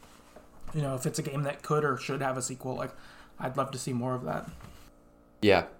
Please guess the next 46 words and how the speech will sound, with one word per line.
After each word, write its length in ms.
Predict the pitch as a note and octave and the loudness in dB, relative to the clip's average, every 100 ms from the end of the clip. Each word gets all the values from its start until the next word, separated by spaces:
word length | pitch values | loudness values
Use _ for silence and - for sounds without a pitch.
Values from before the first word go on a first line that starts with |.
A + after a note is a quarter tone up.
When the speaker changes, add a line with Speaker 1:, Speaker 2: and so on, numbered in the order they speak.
| - - - | -20 -18 -12
Speaker 2:
a 40 | A#2 | -2
hundred 220 | A#2 G#2 | 2 2
percent 240 | G#2 F#2+ | 4 2
agree. 280 | F#2 F#2+ G2 G2 - - - - - | 2 0 0 -4 -18 -20 -20 -20 0
Um, 320 | G2 G2+ G2+ | 4 4 4
Sub 380 | - A#2+ A2+ A2+ | 6 8 8 6
One 300 | G#2 G#2+ A#2+ | 6 6 4
on 100 | G2 | 2
Reddit 320 | F#2 G2+ A#2 | 6 6 6
said, 420 | - F#2+ F#2 F2+ G2+ | 6 6 4 2 -2
"You 80 | |
forgot 360 | G#2 G#2+ B2 - | -2 4 6 6
to 100 | - | 6
mention 360 | G#2 G#2 A2 G2+ | 6 6 4 0
'fuck 380 | - - G#2+ - | 2 4 4 4
Steve' 480 | - G2 F2+ F2 | 4 4 0 -2
in 100 | - | 2
all 140 | F#2 F#2+ | 4 4
caps." 480 | - D#2+ E2 - - | 2 0 0 -4 -4
So 340 | - D2 D#2+ - - | -2 0 -2 -4 -4
again, 180 | - F2+ | 0 2
more, 320 | F2+ F#2 G2+ - - - - | 2 2 2 0 -14 -20 0
more 140 | G#2 | 2
hatred 480 | G#2 A2+ G#2+ - G2+ | 6 6 6 4 2
for 120 | - | 4
the 120 | G2+ G2+ | 4 4
Steve, 340 | - F#2 F#2+ | 4 2 2
which 320 | F#2+ - - - | -2 -4 -10 -10
is 200 | A2 - - - - - - | -10 -12 -14 -20 -20 -20 -6
warranted. 500 | G2 G2 G#2+ B2 C#3 - - - - - | 4 4 6 4 4 -6 -20 -20 -10 2
Um, 280 | G2 G2 G2 | 4 6 6
and 100 | G#2 | 8
then 80 | A2 | 8
he 60 | |
said, 240 | G#2+ A2+ G#2 | 8 8 8
"But 140 | G#2 | 10
overall, 380 | A2 A#2+ A2+ A2 | 10 12 12 12
the 100 | G#2 | 10
narrative 500 | F#2+ G2+ G#2 A2 A2 | 8 8 8 6 6
was 160 | F#2+ F#2+ | 2 4
fun 380 | G#2+ G#2+ A#2 - | 4 4 2 0
and 80 | |
the 60 | F2+ | 4
writing 260 | F2+ F#2 F#2 | 6 6 4
was 140 | E2+ | 0
great. 260 | - D2+ | 2 2